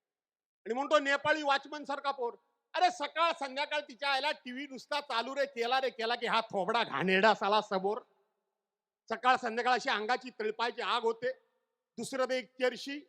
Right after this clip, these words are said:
ते चर्शी. आणि सध्या बाकी शेतकरी जरी मरत असतील उपाशी, त्यांचं काय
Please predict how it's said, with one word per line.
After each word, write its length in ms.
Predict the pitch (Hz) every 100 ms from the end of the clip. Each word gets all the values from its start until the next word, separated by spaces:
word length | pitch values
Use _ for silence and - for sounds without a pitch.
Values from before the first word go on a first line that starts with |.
| _ _ _ _ _ _
ते 100 | 269
चर्शी. 540 | 262 262 262 - 240 226 _ _ _
आणि 160 | 226 277
सध्या 480 | - 285 208 302 277 - _ _ 240
बाकी 280 | 254 311 294 240
शेतकरी 480 | 240 254 - 302
जरी 160 | 311 311
मरत 320 | 269 262 285
असतील 280 | 285 - 285
उपाशी, 380 | 269 285 - 285
त्यांचं 340 | 269 262 285
काय 140 | 285